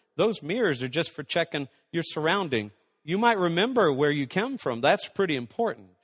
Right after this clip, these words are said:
But you don't want to dwell there, because that'll keep you from seeing what's ahead of you and where you need to go. So why I want change for the better? For hope.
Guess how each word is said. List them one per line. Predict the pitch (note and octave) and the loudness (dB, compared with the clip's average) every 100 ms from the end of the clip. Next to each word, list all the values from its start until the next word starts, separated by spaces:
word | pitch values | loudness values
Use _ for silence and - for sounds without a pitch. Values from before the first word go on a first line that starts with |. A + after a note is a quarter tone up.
| _ _ | _ _
But | G3 - | -2 0
you | |
don't | C#4 D4+ | -4 -2
want | A3 G#3 | 0 0
to | D#3+ | 0
dwell | B2+ D3 A#3 C#4 | 0 2 2 0
there, | A2+ E2+ D#2+ A#2+ - _ _ _ | -4 -8 -10 -14 -16 _ _ _
because | G3+ G#3 F3 | 0 2 2
that'll | A3 C#4 | 2 2
keep | - E3 | -4 -6
you | C#3+ | -6
from | - C#3+ | -8 -8
seeing | - A#3 G3 C3+ E3 _ _ _ _ - | -6 -4 -2 -2 -6 _ _ _ _ -2
what's | F3+ F#3 | 0 2
ahead | F#3 B3 | 2 2
of | E3 | -2
you | B2 A#2+ | -2 -2
and | B2+ | -2
where | C#3+ | -2
you | D3 D3 | -2 -4
need | D#3 E3+ | -4 -4
to | E3 | -2
go. | F#3+ B3 D#2+ - _ _ _ _ _ _ _ | -2 -2 -6 -12 _ _ _ _ _ _ _
So | - F#3+ | -4 0
why | F#3+ A#3 | 2 4
I | A#3+ | 4
want | A#3 G#3 | 2 0
change | A3 A3 G#3+ | 0 -2 -2
for | A3 | -2
the | F3+ | -2
better? | F3 A#3 G#3+ A2 F#2 _ _ _ _ | 2 2 2 -2 -6 _ _ _ _
For | F3+ | 0
hope. | D#3+ B3 F#3 - | 4 6 4 -2